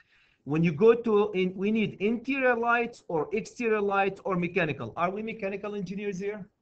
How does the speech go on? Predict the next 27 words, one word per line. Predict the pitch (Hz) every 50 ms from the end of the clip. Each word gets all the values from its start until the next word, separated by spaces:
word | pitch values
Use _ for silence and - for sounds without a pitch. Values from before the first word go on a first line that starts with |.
| _ _ _ _
No. | 165 185 202 175 120 - -
So | -
you're | 151 143
gonna | 147 143 143
drop | 131 120 185 208 220 214
mechanical. | 233 226 220 220 208 196 185 - 185 180 185 180 - - _ _ _ _
This | 156 196 196 269
is | 233 202
where | 220 214 190
the | 196
mechanical | 185 180 170 - 196 202 202 202 208 202
guys | 165 196 180 175 170 135
put | 135 180 180 -
their | - 170
mechanical | 165 160 - 175 165 165 170 160
system, | - - 190 185 - - 113 110 -
guys. | 104 - - _ _ -
We're | 139 143
gonna | 156 160 165
drop | 147 151 208 202 202 202 196
that. | 175 139 - -
We're | 131 135
not | 147 160 156
gonna | 170 180 185
touch | - 202 202 202 -
again. | 165 127 120 - - - _ _ _ _ _ _ _ _ -
Envelope. | 202 226 247 240 214 214 190 160 135 117 - -